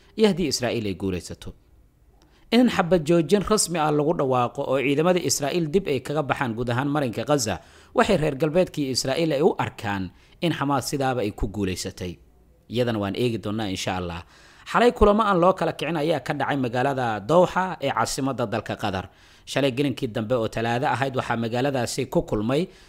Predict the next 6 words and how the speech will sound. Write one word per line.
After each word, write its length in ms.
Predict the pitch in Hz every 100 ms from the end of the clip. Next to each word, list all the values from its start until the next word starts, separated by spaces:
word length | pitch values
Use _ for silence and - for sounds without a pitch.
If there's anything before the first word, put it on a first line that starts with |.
| _
taliyayaasha 580 | - 120 127 143 - 123
hay-adaha 400 | 117 120 135 123
sirdoonka 720 | - 117 110 143 123 147 127
Maraykanka, 640 | 117 123 139 143 127 139 113
Israa'iil, 800 | 110 117 110 139 151 151 147 147
Masar 560 | 123 147 - 151 147